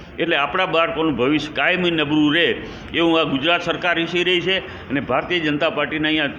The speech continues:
નેતાઓ પર એમનું ઈચ્છી રહ્યું છે કે બાળકો ભણશે નહીં તો કાંઈ નહીં, આપણને મત તો મળી જાય છે. એટલા માટે થઈ અને કામ કરતા નથી. તો કચ્છની જનતાને પણ કહેવા માગીએ છીએ,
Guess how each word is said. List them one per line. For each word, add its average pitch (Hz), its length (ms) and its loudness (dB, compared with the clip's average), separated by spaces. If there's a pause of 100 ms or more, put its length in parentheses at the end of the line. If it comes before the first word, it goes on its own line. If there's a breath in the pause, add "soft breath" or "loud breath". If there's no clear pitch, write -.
નેતાઓ 147 400 2
પર 156 140 -2
એમનું 147 280 2
ઈચ્છી 185 220 0
રહ્યું 135 180 0
છે 110 140 0 (400 loud breath)
કે 160 80 0
બાળકો 151 420 0
ભણશે 143 340 0
નહીં 147 200 2
તો 151 80 2
કાંઈ 165 260 2
નહીં, 135 140 2
આપણને 156 260 0
મત 147 280 0
તો 143 80 0
મળી 151 260 0
જાય 160 180 2
છે. 170 200 -4 (360 loud breath)
એટલા 175 220 0
માટે 156 240 0
થઈ 135 260 0 (340 loud breath)
અને 151 160 0
કામ 147 280 -2
કરતા 151 300 -2
નથી. 160 200 -4
તો 160 100 0
કચ્છની 147 320 -2
જનતાને 139 420 0
પણ 165 160 -2
કહેવા 151 300 0
માગીએ 156 300 0
છીએ, 185 360 -4